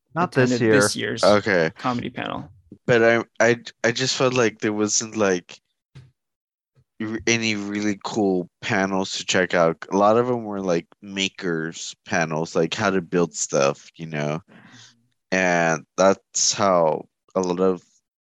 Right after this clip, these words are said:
Speaker 3: the exhibit floor was dedicated to. I feel like at least, like, fifteen percent of the exhibit floor was, like, dedicated to, like, the make-, the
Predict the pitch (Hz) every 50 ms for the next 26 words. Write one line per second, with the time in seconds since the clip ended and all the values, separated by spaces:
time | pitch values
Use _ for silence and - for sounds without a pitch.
0 | _ _ - 90 87 82 73 - 87 90 - - 85 78 78 104 - - - 127
1 | 131 135 143 147 143 135 123 107 104 - - 110 107 107 120 120 120 - 139 139
2 | 135 131 - - 139 117 95 - - 107 98 95 87 82 - - - 98 101 101
3 | 104 101 - - 104 95 92 87 - - - - - - _ _ _ _ _ _
4 | _ _ _ _ _ _ - - - - - 120 113 - - - - - 110 101
5 | 98 - - 110 95 - - 101 92 90 87 90 92 90 85 - - 92 85 76
6 | 87 - - - 90 85 82 82 82 82 - - 87 85 - - 90 87 85 87
7 | - - - 87 85 80 - 92 82 82 80 78 78 - - - - - _ _
8 | _ _ _ - 104 92 95 98 92 90 - - _ - - 101 104 104 95 90